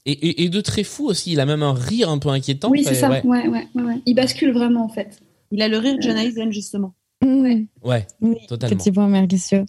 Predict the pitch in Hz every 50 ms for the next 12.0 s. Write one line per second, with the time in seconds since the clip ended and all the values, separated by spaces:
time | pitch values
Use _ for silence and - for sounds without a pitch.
0 | - - - 254 - - 214 208 240 220 220 233 262 294 269 240 208 196 208 208
1 | 196 175 185 190 202 202 214 247 262 - 254 226 214 202 208 214 196 202 202 -
2 | - - 196 185 185 185 175 190 196 220 254 - _ _ _ _ _ _ _ _
3 | - 233 226 208 214 214 220 208 202 202 202 202 214 254 302 320 269 247 233 220
4 | 220 220 226 240 262 254 226 220 214 214 226 247 285 - - _ _ _ _ _
5 | _ - 104 104 107 110 107 - - - - - _ _ _ - - 98 98 98
6 | 98 98 95 95 95 92 92 92 92 92 92 90 90 90 87 85 82 82 82 87
7 | - _ _ _ _ _ - 110 120 139 143 139 165 160 - 135 135 - 220 226
8 | - - - - 110 117 120 117 113 110 113 139 135 131 127 - - 113 113 135
9 | 139 139 165 - 151 156 196 220 185 170 165 - 247 - 196 - - 117 113 127
10 | 131 131 151 147 156 175 151 123 123 - 156 165 170 170 170 165 160 165 160 147
11 | 131 - 113 117 - _ _ _ _ _ _ _ - - - - 254 247 247 254